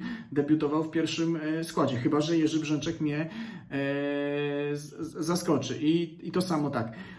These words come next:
Linety. I jak to, e, mówił Jerzy Brzęczek, że czeka na moment, to nie, niefortunna wypowiedź naszego selekcjonera. Mówi tak, że czeka, aż Piotrowi Zielińskiemu coś przeszko-, przeskoczy w głowie i zacznie,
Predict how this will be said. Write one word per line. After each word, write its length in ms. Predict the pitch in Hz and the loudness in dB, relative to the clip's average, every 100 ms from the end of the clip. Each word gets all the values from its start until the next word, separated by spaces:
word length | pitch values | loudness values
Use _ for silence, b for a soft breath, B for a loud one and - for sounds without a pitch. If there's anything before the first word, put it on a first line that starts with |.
| B | B
Linety. 520 | 156 180 139 120 - - - - 240 165 - - | 6 6 6 2 -6 -12 -20 -14 -8 -8 -8 -2
I 300 | 160 151 139 | 4 6 6
jak 200 | 160 160 | 4 6
to, 380 | 160 151 123 120 | 6 4 4 2
e, 100 | 151 | 4
mówił 280 | 160 156 | 6 6
Jerzy 260 | 147 151 147 | 6 6 4
Brzęczek, 480 | - 160 156 156 139 | 0 2 2 2 0
że 400 | 131 151 147 143 B B B | 0 0 0 -4 B B B
czeka 400 | 202 196 165 156 | 2 4 4 4
na 120 | 151 | 6
moment, 560 | 143 139 165 175 - | 4 4 2 0 -6
to 100 | - | 0
nie, 180 | 151 151 - - 156 | 2 2 0 -2 4
niefortunna 840 | 151 151 151 147 - 175 160 143 | 4 4 4 2 4 6 6 6
wypowiedź 460 | 127 127 143 131 135 | 2 2 2 2 0
naszego 280 | 127 131 127 | -2 0 0
selekcjonera. 840 | 131 131 127 139 131 127 190 - B B B B | -2 -4 -4 -2 2 2 0 -4 B B B B
Mówi 220 | 156 165 | 0 2
tak, 180 | 170 156 | 2 2
że 140 | 151 | 2
czeka, 640 | - 214 - 185 170 160 - | 2 2 2 2 0 -2 0
aż 480 | 175 185 - - - | 2 2 0 -4 -2
Piotrowi 360 | 160 165 160 | 2 4 4
Zielińskiemu 600 | 143 151 147 - 165 156 | 4 4 4 2 4 4
coś 200 | 143 160 | 6 4
przeszko-, 500 | - 135 - 165 175 - | 2 -2 0 0 -2 -4
przeskoczy 580 | - 170 - 190 - | 0 0 2 2 2
w 80 | 139 | 0
głowie 240 | 143 151 220 | 2 2 2
i 80 | |
zacznie, 680 | 170 170 - 175 170 165 165 | 2 0 0 0 2 2 0